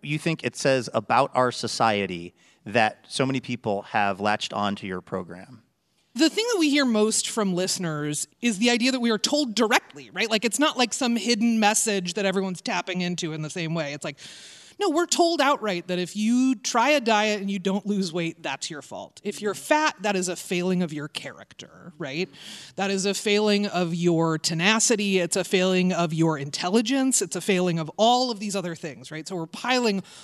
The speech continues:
Speaker 2: all of these moral judgments onto ourselves and onto the people around us based on the size of our bodies and theirs. I think people are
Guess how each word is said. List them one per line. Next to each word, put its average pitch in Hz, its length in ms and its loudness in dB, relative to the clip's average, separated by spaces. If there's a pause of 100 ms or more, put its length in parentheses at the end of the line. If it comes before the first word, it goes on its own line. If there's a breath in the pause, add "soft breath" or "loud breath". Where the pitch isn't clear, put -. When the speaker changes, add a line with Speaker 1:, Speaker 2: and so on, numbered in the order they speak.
(260 loud breath)
Speaker 2:
all 277 340 4
of 233 80 -4
these 220 240 -4
moral 185 480 0
judgments 175 720 -2
onto 190 360 0
ourselves 170 560 -2 (120)
and 285 380 6
onto 247 400 4
the 208 120 2
people 208 420 -2
around 143 400 -8
us 294 280 -6 (480 loud breath)
based 277 380 4
on 233 160 0
the 202 80 0
size 196 440 4
of 165 180 -2
our 180 200 2
bodies 165 480 0
and 151 260 -8
theirs. 165 520 -6 (640 loud breath)
I 226 100 4
think 254 220 0
people 247 360 2
are 175 380 -2